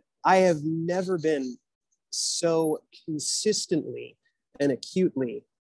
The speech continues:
rage-filled. Given the distance that I've had and the perspective that I've, that I've started to really glean from that whole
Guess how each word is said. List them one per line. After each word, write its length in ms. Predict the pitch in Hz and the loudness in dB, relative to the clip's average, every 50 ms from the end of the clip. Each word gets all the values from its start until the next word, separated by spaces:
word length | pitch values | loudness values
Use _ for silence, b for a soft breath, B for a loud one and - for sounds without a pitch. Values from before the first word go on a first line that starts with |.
| _ _ _ | _ _ _
rage-filled. 600 | - 135 135 131 131 - - - - - - - _ _ - - - - - - _ _ _ _ _ _ _ _ _ _ _ _ _ _ - | 2 4 4 4 4 2 -2 -4 -6 -6 -6 -10 _ _ -20 -20 -20 -20 -20 -20 _ _ _ _ _ _ _ _ _ _ _ _ _ _ -2
Given 260 | 139 175 220 247 233 | 2 2 4 4 4
the 80 | 175 143 | 2 2
distance 420 | 127 139 147 - - 185 170 - | 2 0 0 0 0 -2 -2 -2
that 120 | - 185 170 | -2 -2 -2
I've 140 | 180 175 175 | -2 -2 -2
had 280 | 180 175 180 180 170 | -2 -2 -2 -2 -2
and 160 | 143 139 143 | -2 -2 -2
the 60 | 131 - - | -2 -4 -6
perspective 480 | 120 - - - 139 135 - 147 135 | -8 -6 -4 -2 -2 0 2 2 2
that 100 | 135 131 | 2 2
I've, 220 | 131 127 120 120 117 - - | 2 2 2 0 -2 -6 -6
that 100 | 131 120 | -4 -4
I've 200 | 117 117 117 117 | -2 -4 -4 -6
started 420 | - - - 135 131 127 123 123 | -6 -2 2 2 2 2 2 0
to 220 | - - 120 113 120 | -2 -4 -4 -2 0
really 500 | 123 131 131 131 127 131 123 120 120 - _ _ _ _ _ _ _ _ _ _ _ _ _ _ _ _ _ - 151 | 2 2 2 2 0 -2 -4 -6 -8 -12 _ _ _ _ _ _ _ _ _ _ _ _ _ _ _ _ _ -4 -2
glean 380 | 131 135 139 147 147 151 151 | 0 2 4 4 4 4 4
from 160 | 147 - 139 131 | 2 2 0 0
that 160 | 131 123 120 | 0 0 2
whole 240 | - 139 123 120 117 | 2 4 4 4 2